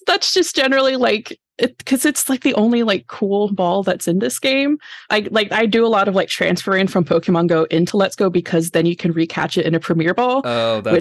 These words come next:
Speaker 1: which
Speaker 2: fun.
Speaker 1: <laughs> is, if you just transfer it through home, it can't do that, but it, it, it took some time, but it's worth it. It's, it's a Mewtwo. It deserves the,
Speaker 2: Oh,
Speaker 1: you know, the prestige. <laughs>
Speaker 2: beautiful. Yeah. Oh, what a looker.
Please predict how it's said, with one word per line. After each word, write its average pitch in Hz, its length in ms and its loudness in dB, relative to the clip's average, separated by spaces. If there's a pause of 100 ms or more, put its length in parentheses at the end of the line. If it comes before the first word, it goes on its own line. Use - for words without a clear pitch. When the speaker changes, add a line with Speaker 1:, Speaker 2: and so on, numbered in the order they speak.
(160)
Speaker 1:
which - 40 0
Speaker 2:
fun. 370 200 2 (140)
Speaker 1:
<laughs> - 0 -
is, 269 360 0
if 247 340 0
you 240 80 2
just 233 220 -4
transfer 196 380 -2
it - 140 -2
through 175 160 -2
home, 180 280 2
it 180 80 -4
can't 180 220 -4
do 175 160 0
that, - 280 -4
but - 220 -6 (680)
it, 247 180 -2
it, - 100 -2
it 320 140 2
took 311 160 -2
some 233 160 0
time, - 180 -4
but - 140 -4
it's 135 180 -10
worth - 220 -10
it. - 140 -8
It's, - 120 -10 (220)
it's - 140 -14
a 277 40 4
Mewtwo. 269 380 2
It 190 60 -6
deserves 196 420 0
the, 180 260 0
Speaker 2:
Oh, 214 60 -10
Speaker 1:
you 208 100 2
know, 196 220 -4
the 196 80 -6
prestige. 254 640 -2
<laughs> - 0 -
Speaker 2:
beautiful. 90 560 -6 (200)
Yeah. 95 380 -6 (800)
Oh, 98 240 -8
what 104 160 -6
a 98 60 -4
looker. 92 420 -8